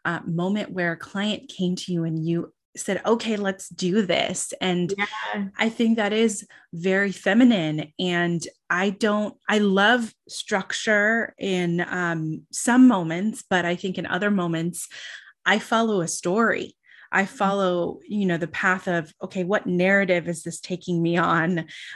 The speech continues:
Speaker 1: Um,
Speaker 2: Yes.
Speaker 1: whether it's emotionally or physically, you know, where, how can I tap into that to move throughout my week or my day or my month or my year, because I think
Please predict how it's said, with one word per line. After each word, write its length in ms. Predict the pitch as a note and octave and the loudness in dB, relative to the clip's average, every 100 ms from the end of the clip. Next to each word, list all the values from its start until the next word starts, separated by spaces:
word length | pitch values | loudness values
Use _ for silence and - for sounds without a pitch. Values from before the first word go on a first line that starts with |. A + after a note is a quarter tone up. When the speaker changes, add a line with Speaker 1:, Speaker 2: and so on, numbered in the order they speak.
| - | -2
Speaker 1:
Um, 240 | E3+ E3+ | 2 4
Speaker 2:
Yes. 220 | G3+ F3 | 4 2
Speaker 1:
whether 380 | F#3+ F#3 F#3 F#3+ | 0 2 4 4
it's 240 | E3+ F3+ E3 | 0 -4 -4
emotionally 1300 | D#3+ G#3 B3+ D4 - A#3+ A3+ A3+ A3+ G#3+ G3+ G3+ G3+ - - - | 0 6 6 6 4 2 4 4 4 2 0 -2 -4 -10 -14 -12
or 120 | C#3 - | -14 0
physically, 640 | C#4 C4 A3+ A#3+ A#3+ A3+ | 4 6 4 0 0 -2
you 140 | G3 G3 | 0 -2
know, 140 | E3 | -2
where, 580 | D#3 E3+ G3+ A3 A#3 - F#3 _ - | -2 0 0 0 -2 -4 -12 _ -10
how 340 | - G#3+ A3+ | -8 -4 -4
can 280 | A3+ G#3 G3 | -6 -8 -8
I 180 | - E3+ | -6 -8
tap 380 | - F3 E3+ | -6 -6 -4
into 260 | E3+ E3 E3+ | -6 -6 -6
that 300 | D#3+ D3 - | -4 -4 -6
to 120 | - F3 | -8 -4
move 340 | E3+ E3 E3 - | -2 -2 -4 -8
throughout 540 | E3+ E3+ D#3+ D3+ D#3 _ _ - | -6 -2 -2 -2 -4 _ _ -10
my 640 | F3+ F3+ E3 D#3 D#3+ D#3 - | -4 0 0 0 -2 -6 -4
week 300 | F3+ F#3+ F#3 - | 0 0 -2 -12
or 140 | - | -10
my 160 | D#3+ D3 | -6 -6
day 500 | D3+ F#3 F3+ E3 E3 | 0 2 4 4 0
or 100 | - | -2
my 160 | E3 D#3+ | -6 -2
month 380 | E3+ F#3 F3+ - | 2 2 2 0
or 100 | E3+ | 0
my 100 | E3+ | -2
year, 340 | F3 F#3+ F3 | 0 0 0
because 400 | D#3+ F3 G3 E3 - - - - - _ _ | -2 -4 -4 -4 -6 -18 -18 -18 -20 _ _
I 160 | - F#3 | -2 -2
think 500 | F#3 - F#3+ F#3+ - | -2 -4 -2 -2 -8